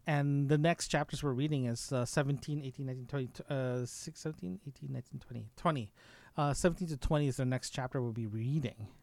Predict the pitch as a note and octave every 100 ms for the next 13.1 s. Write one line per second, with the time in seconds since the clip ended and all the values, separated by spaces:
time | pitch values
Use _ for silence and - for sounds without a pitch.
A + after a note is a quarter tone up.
0 | _ _ _ _ - A#2 C3 - - -
1 | - _ D3+ C#3 C3+ C#3 - F3+ - F#3+
2 | F3 E3 F3+ F#3 E3+ D#3+ D#3+ - E3 D3
3 | - D#3+ D3 C3+ C3+ C#3 - - - -
4 | G3 E3 C3+ B2+ C3 B2 D3 F#3+ D#3+ A#2
5 | B2+ A2+ B2+ B2+ - - - - - -
6 | - G3+ C3 C#3+ C#3+ F#3 G#3 D#3+ F3+ G3+
7 | E3 - F3+ G3+ C#3 A#2+ D3+ C3 - _
8 | _ _ _ _ _ _ _ _ - D3
9 | C#3 D#3 D#3+ E3+ - - - G#3+ G3+ -
10 | - D#3+ F3 - A2+ - - _ A3 B3
11 | - G3+ F3 C#3+ A#2 B2+ B2 D3+ F3 -
12 | - G3 F#3+ - - E3 F3 - A2+ -